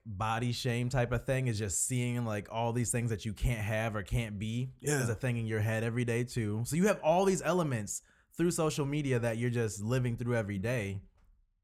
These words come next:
Speaker 1: Why wouldn't you just shut down and kinda, like, be cringy around things? 'Cause you don't know which right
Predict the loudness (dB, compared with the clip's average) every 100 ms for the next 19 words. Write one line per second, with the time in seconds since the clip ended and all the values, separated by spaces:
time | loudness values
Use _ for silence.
0 | _ _ _ _ _ _ -14 -14 -8 -4
1 | -4 -2 -4 -2 -2 -2 -4 -6 -2 -2
2 | -2 -6 -2 0 0 -2 -2 -2 -2 -2
3 | -2 -6 -10 _ _ _ _ _ _ -6
4 | -2 0 2 2 2 0 -2 -4 -4 -4
5 | -6 -8 -10 -10 -6 -4 -2 -4 -2 0
6 | 0 -2 -4 -8 -16 _ -10 -4 -4 -4